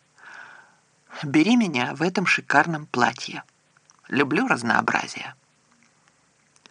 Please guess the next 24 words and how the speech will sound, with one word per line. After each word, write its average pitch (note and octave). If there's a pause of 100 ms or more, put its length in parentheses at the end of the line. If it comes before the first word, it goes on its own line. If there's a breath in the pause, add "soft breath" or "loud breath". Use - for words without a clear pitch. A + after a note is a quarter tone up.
(340 soft breath)
Когда G3+
Малкин G3
повалил F#3
ее F3+
на E3+
кровать, F#3+ (480 loud breath)
она E3
гибкими F3+
движениями E3+
помогла D#3
ему C#3
снять C3+
с -
себя C3
узенькие C3
трусики, F#3 (440 loud breath)
расстегнула F#3
молнию D#3
на C3+
его C3
брюках, F#3 (400 loud breath)
ласково E3
провела C3+
рукой, C#3+